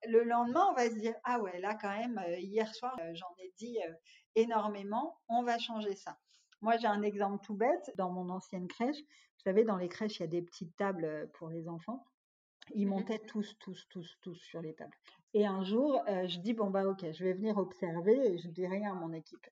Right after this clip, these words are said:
Speaker 1: Et j'ai dû rester une heure et demie, je pense, dans, dans, dans la salle. Et elles ont dit, euh, genre, quatre-vingt-seize fois, non, descends de la table, non, je sais pas quoi. Le lendemain, on a fait une réunion d'équipe et je me suis dit, mais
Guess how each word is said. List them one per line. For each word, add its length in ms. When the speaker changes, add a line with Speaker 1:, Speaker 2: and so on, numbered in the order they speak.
Speaker 1:
Et 460
j'ai 180
dû 160
rester 440
une 180
heure 140
et 100
demie, 240
je 100
pense, 220
dans, 260
dans, 300
dans 180
la 160
salle. 340
Et 80
elles 300
ont 160
dit, 400
euh, 200
genre, 360
quatre-vingt-seize 800
fois, 240
non, 180
descends 480
de 60
la 100
table, 260
non, 320
je 160
sais 60
pas 140
quoi. 180
Le 180
lendemain, 420
on 40
a 80
fait 100
une 140
réunion 260
d'équipe 340
et 80
je 120
me 100
suis 180
dit, 140
mais 240